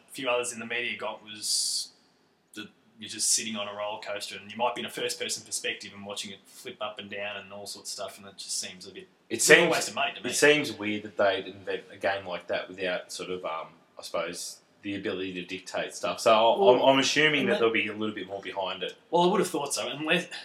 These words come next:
Speaker 1: otherwise, it seems like it's a product that would be better suited to the Oculus Rift or Sony's Morpheus, which are the V R headsets.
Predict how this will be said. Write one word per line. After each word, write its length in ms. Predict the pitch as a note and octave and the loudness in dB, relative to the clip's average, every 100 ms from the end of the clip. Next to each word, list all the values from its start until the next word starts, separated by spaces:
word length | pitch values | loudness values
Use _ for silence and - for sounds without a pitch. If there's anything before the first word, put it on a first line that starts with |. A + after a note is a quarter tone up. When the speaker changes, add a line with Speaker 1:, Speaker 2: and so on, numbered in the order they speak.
| - - | -16 -2
Speaker 1:
otherwise, 560 | - B3+ C3+ C3 - | 2 4 4 2 0
it 140 | C3+ - | 2 2
seems 280 | D#3+ D3 C#3 | 2 0 -4
like 200 | B2+ - | -4 -4
it's 100 | G#2 | -8
a 60 | |
product 300 | - B2+ B2 | -2 -2 -2
that 100 | A2+ | -6
would 80 | A2+ | -12
be 60 | A2 | -8
better 240 | A#2 A2+ | -4 0
suited 360 | - A#2 A2 - | 0 0 -4 -4
to 380 | - A2 G#2+ | -4 -4 -8
the 120 | G#2 A2+ | -4 -2
Oculus 440 | A#2+ B2 G#2+ - | -2 -4 -6 -6
Rift 240 | A2+ - - | -8 -12 -14
or 140 | G#2+ | -8
Sony's 500 | G#2+ A#2+ A2+ A2 G2+ | -4 -2 -2 -4 -8
Morpheus, 460 | G#2+ A#2+ B2 G#2 - | -8 -8 -10 -8 -8
which 180 | A2 A2 | -8 -12
are 60 | |
the 240 | G#2 G2+ G2+ | -8 -10 -4
V 140 | A2 | -4
R 220 | G#2 G2+ | 0 -2
headsets. 580 | G2 A2 - G#2+ - - | -2 -6 -6 -6 -8 -10